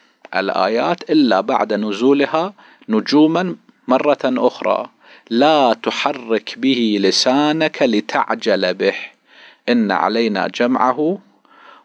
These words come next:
وقرآنه، فإذا قرأناه فاتبع قرآنه. إني عبد الله آتاني الكتاب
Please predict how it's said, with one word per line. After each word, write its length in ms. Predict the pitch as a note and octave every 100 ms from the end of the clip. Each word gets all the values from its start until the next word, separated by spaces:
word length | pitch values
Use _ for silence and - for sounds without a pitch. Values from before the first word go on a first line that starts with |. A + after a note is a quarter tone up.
| -
وقرآنه، 720 | G2 G2+ G2+ - A#2 C#3 F3+
فإذا 560 | - - - A2+ G2+
قرأناه 560 | F#2+ G2 G2 - G#2+ C#3
فاتبع 600 | D3 D3 G2 - - E3
قرآنه. 680 | - - - - G2 G2 G#2+ - _ _ _ _ - - _ _ _ -
إني 360 | G#2+ G#2+ B2+
عبد 300 | A#2 F#2+ F#2+
الله 380 | G2 G2 G#2+ D3 - - _ _ _ _ _ _ _ _ _ _ _ - - - -
آتاني 640 | G#2 F#2 A#2+ A#2 G#2 F#2+
الكتاب 600 | F2+ - F#2+ - B2+ D#3+